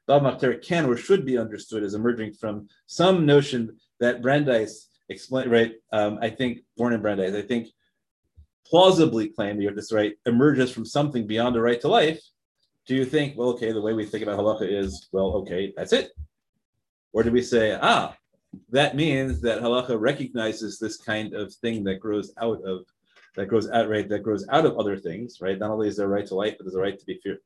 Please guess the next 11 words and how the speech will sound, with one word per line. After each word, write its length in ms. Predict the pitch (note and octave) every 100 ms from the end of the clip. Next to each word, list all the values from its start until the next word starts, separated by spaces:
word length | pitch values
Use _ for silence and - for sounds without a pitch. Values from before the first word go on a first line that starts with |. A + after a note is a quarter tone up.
| _ _
there's 140 | G2+ G2
a 60 |
right 300 | G2 G2+ G#2 -
to 220 | G2+ F#2+
be 240 | F2+ F#2 F#2
free 320 | - A2+ G2+
of 160 | F#2+ F2+
the 80 |
threat 220 | F2 D3+ F#3+
to 60 |
life. 300 | G#2 F#2+ C#3